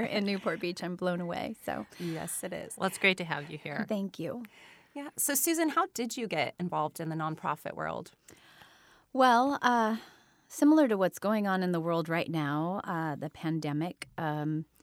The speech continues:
Speaker 1: I think people are really reevaluating their lives and their choices and the things that they want to do that matter. And so, um, when September eleventh happened, I, I was shocked,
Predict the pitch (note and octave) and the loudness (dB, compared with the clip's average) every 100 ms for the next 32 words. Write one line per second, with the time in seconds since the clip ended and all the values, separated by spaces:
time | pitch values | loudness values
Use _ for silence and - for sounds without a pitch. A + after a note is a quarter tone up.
0 | _ _ F3 E3 D#3 F3 E3 D#3 D3+ D#3 | _ _ -4 -2 -2 -2 -2 -4 -4 -4
1 | D#3 D3+ D3+ - D#3+ D#3+ D3+ C#3+ C#3 D#3 | -4 -4 -4 -8 -6 -4 -4 -4 -4 -4
2 | E3+ E3 E3+ F3+ F#3 F3+ _ - E3 D3+ | -6 -6 -6 -6 -8 -10 _ -8 -6 -6
3 | - - C#3 D3 B3+ G3+ - D3 C#3+ - | -8 -10 -6 -4 -4 -6 -8 -8 -8 -10
4 | - G#3 - B3+ A#3 D#3 D3+ - D3 D#3+ | -10 -8 -4 -6 -6 -8 -8 -8 -8 -8
5 | - - C#3 D3+ - - - - _ _ | -10 -10 -6 -6 -8 -20 -20 -20 _ _
6 | _ _ - D#3+ E3 D#3+ D3+ D#3+ F3 - | _ _ -6 -2 -2 -2 -2 -2 -4 -2
7 | C#3+ C#3 D3 G#3 A#3 - E3+ D#3+ D#3 - | -4 -2 -4 -4 -4 -2 0 0 0 -4
8 | F#3+ E3 D#3+ D#3 D#3 - E3 D#3 D#3 D3+ | -2 -2 -2 -2 -4 -4 -2 0 -2 -4
9 | F3+ D#3+ D3+ - F#3 F#3+ F3+ D#3+ E3+ A#3 | -8 -8 -8 -12 -8 -6 -6 -6 -8 -8
10 | B3 - C4 - D4 C#4+ C#4 - - F#3+ | -8 -10 -10 -6 -2 0 0 -2 -6 -4
11 | F3+ F3+ F#3 F#3 _ _ _ _ _ _ | -2 -4 -6 -8 _ _ _ _ _ _
12 | _ _ _ _ _ F#3+ F3 - - - | _ _ _ _ _ -8 -4 0 0 -2
13 | - | -10